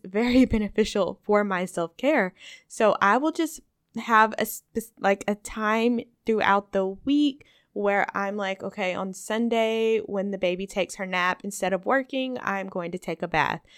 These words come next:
So I'll just know when I'm going to do some things for self-care, even if that's just, like, you know, a hobby or just having a quiet coffee break, whatever it is.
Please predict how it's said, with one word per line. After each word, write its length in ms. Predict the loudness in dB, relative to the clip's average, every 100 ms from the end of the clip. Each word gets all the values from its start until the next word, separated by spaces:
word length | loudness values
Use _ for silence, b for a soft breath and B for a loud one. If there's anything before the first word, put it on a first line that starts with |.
| B B
So 220 | 0 4
I'll 220 | 6 6 4
just 340 | 2 2 -2 -8
know 640 | 0 4 6 6 4 -2 -2
when 200 | 0 2
I'm 160 | 0
going 200 | -2 -4
to 120 | -4
do 180 | -4 -4
some 240 | -2 -6 -4
things 300 | -4 -4 -6
for 120 | -8
self-care, 680 | -2 -2 -2 -2 2 2 0 B B _ _ -2
even 240 | 0 2
if 120 | 2
that's 240 | 2 0 -2
just, 160 | -2
like, 200 | 0 0 -2
you 100 | -4
know, 120 | -2
a 100 | -2
hobby 500 | 0 4 4 2 -4
or 300 | -2 0 0 b b _
just 340 | -6 -6 -12 -18 -2
having 420 | 4 6 6 4
a 160 | 2
quiet 640 | 2 -4 0 0 2 -2 0
coffee 380 | 4 4 2
break, 320 | 0 0 0 -2
whatever 320 | 0 2 2
it 120 | 0
is. 380 | 2 4 2